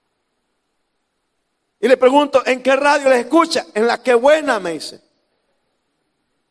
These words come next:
Sí, porque ponen también la, hay otra radio que la ponen alabanzas, un tiempo de alabanza. ¿Sí? "¿Y a quién oye?". "Ah, estoy oyendo a Jesús Adrián Romero, Marco Witt, estoy oyendo a, al otro, mis hermanos,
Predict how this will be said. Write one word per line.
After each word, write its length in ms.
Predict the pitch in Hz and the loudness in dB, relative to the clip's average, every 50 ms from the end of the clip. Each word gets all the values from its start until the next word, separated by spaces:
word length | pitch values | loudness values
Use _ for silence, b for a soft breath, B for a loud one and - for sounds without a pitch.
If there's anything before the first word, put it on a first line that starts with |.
| _ _ _ _ _ | _ _ _ _ _
Sí, 140 | - 277 302 | -2 -2 0
porque 280 | - 294 - - 262 | 0 -2 0 0 -2
ponen 420 | - - 330 370 370 311 208 170 - | 0 2 0 0 0 0 -4 -6 -4
también 420 | - 196 175 175 208 226 233 220 | -6 -6 -4 -2 -2 -2 0 0
la, 320 | 202 180 156 135 117 117 - - _ _ _ _ _ _ _ _ _ _ _ _ - | 0 0 0 -2 -4 -8 -14 -20 _ _ _ _ _ _ _ _ _ _ _ _ -4
hay 120 | 247 277 | -2 -2
otra 240 | 277 269 247 220 202 | -2 -2 -2 -2 0
radio 380 | 208 214 208 196 180 151 147 | 2 2 0 0 -2 -6 -6
que 100 | - 165 | -6 -4
la 80 | 143 160 | -4 -4
ponen 360 | - - 196 190 185 170 160 | -2 0 0 0 0 0 -2
alabanzas, 520 | 151 139 127 131 151 165 175 160 - 139 139 | -2 -2 -2 -2 -2 -2 -4 -4 -6 -8 -10
un 120 | 208 - | -8 -4
tiempo 300 | - 294 294 - 277 226 | -4 -4 -2 -2 -2 -2
de 80 | 180 160 | 0 0
alabanza. 540 | 143 135 117 117 113 - - - - - _ _ _ _ _ _ _ _ _ _ _ _ _ _ _ _ _ _ _ _ _ _ _ _ _ _ _ _ _ _ _ | -2 -2 -4 -6 -12 -18 -20 -20 -20 -20 _ _ _ _ _ _ _ _ _ _ _ _ _ _ _ _ _ _ _ _ _ _ _ _ _ _ _ _ _ _ _
¿Sí? 380 | _ - 254 339 370 349 - _ _ _ _ _ _ _ - | _ -12 -10 -10 -10 -14 -18 _ _ _ _ _ _ _ -4
"¿Y 60 | 240 | -4
a 80 | 254 | -4
quién 220 | 254 302 320 302 311 | 0 0 0 2 4
oye?". 480 | 320 320 330 277 240 190 160 - - - - _ _ _ | 4 4 4 2 0 0 -2 -4 -12 -20 -20 _ _ _
"Ah, 380 | - 254 262 262 226 208 226 233 240 | 0 2 2 2 2 2 2 2 2
estoy 240 | 233 240 277 285 | 2 2 0 0
oyendo 440 | 277 269 262 254 254 262 285 285 277 | 2 2 0 0 0 0 0 2 2
a 40 | 233 | 2
Jesús 240 | 226 226 185 226 269 | 2 2 2 2 2
Adrián 320 | 247 247 233 233 226 226 208 | 2 2 2 2 2 0 2
Romero, 520 | 202 208 208 247 311 320 311 302 285 262 | 2 0 2 2 4 2 4 2 2 0
Marco 340 | 233 233 226 - - 208 202 | 0 0 0 2 2 2 2
Witt, 560 | 202 269 330 339 339 320 311 - - - - | 4 4 4 4 2 2 -2 -6 -12 -4 -2
estoy 220 | 214 220 - 247 | -2 2 4 6
oyendo 480 | 247 247 240 240 262 269 254 247 240 233 | 6 6 6 4 2 2 2 4 4 4
a, 680 | 214 208 208 202 202 196 196 196 190 185 185 185 185 196 | 4 4 4 4 4 6 6 6 6 4 4 2 2 2
al 120 | 208 240 294 | 2 4 4
otro, 280 | 320 330 330 302 269 | 2 2 2 0 0
mis 120 | 269 262 247 | 2 2 2
hermanos, 460 | 247 285 320 330 330 330 320 247 | 2 2 2 0 0 0 -4 -8